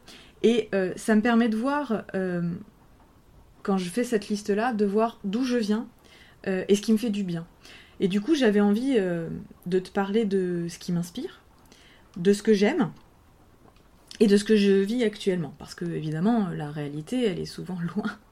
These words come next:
de la théorie. Dans les podcasts qui m'inspirent, euh, il y a tout d'abord, euh, Boomerang, parce que j'aime beaucoup la force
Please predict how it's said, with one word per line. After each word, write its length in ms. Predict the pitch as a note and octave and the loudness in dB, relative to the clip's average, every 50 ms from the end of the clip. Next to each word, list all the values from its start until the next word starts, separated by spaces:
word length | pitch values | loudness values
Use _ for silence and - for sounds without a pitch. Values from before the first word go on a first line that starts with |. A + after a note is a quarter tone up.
| - - | -14 -12
de 220 | E3+ E3+ E3 D#3 | -12 -10 -10 -10
la 180 | D#3 D3 - - - F3 - - _ _ _ _ _ - - - - - _ - | -10 -10 -12 -12 -14 -18 -20 -20 _ _ _ _ _ -20 -20 -20 -20 -16 _ -2
théorie. 360 | A#3 G3+ F3 D#3+ D3+ D#3 - - - - - - - - - - - - - - - - - - - - - _ _ - - _ _ _ _ _ _ _ _ - - - - - | 0 0 0 -2 -6 -12 -16 -20 -20 -20 -20 -20 -20 -20 -20 -20 -20 -20 -20 -20 -20 -20 -20 -20 -20 -20 -20 _ _ -20 -20 _ _ _ _ _ _ _ _ -20 -20 -20 -18 -6
Dans 160 | - F#3 G#3+ | 0 4 4
les 80 | A3 A#3 | 6 4
podcasts 560 | A3 C4 C4 - D4+ D4 D4 - C4 A3+ A3 | 4 2 -2 0 -2 -2 -2 0 0 0 0
qui 160 | G#3 - A3 | 0 0 0
m'inspirent, 540 | G#3+ G#3 G#3+ G#3 G#3 - C4+ C#4 D4 C#4+ B3 | 0 0 0 -2 -6 -10 -8 -6 -6 -4 -4
euh, 340 | G#3 F#3+ F#3 F3+ F3+ F3+ F3+ F3+ - - - - - - - - - - - _ _ - - | -4 -4 -4 -4 -6 -8 -8 -10 -14 -20 -20 -20 -20 -20 -20 -20 -20 -20 -20 _ _ -10 -2
il 80 | G3 | 2
y 60 | G3+ G#3 | 2 2
a 40 | |
tout 120 | G#3 G#3+ A3+ | 2 2 2
d'abord, 380 | A3+ A3 A3 B3 A#3+ A#3 G#3+ A3 | 2 4 4 2 0 -2 0 0
euh, 340 | G3+ G3 F#3+ F#3+ F#3 F#3 F#3 | 0 2 2 0 0 0 0
Boomerang, 560 | F3+ A3+ A#3 A#3 A3 G3 G3 A3 A#3 G3 D#3 - - - _ _ _ _ _ _ _ _ - _ _ _ _ _ _ _ _ _ _ _ _ _ - - - | 2 4 4 4 4 4 2 2 2 0 -4 -6 -16 -20 _ _ _ _ _ _ _ _ -20 _ _ _ _ _ _ _ _ _ _ _ _ _ -20 -12 -8
parce 160 | - G3+ G#3 | -8 -6 -2
que 100 | - A3+ | 0 2
j'aime 200 | G3+ G#3 F#3+ G3 | 2 4 4 4
beaucoup 240 | G3 A3 G#3 G#3 C4+ | 4 2 0 0 -2
la 120 | B3 G#3+ F3 | -2 -2 -2
force 540 | - - A3 A#3+ A#3+ - - - - - | -2 0 -2 -2 -2 -4 -12 -14 -14 -18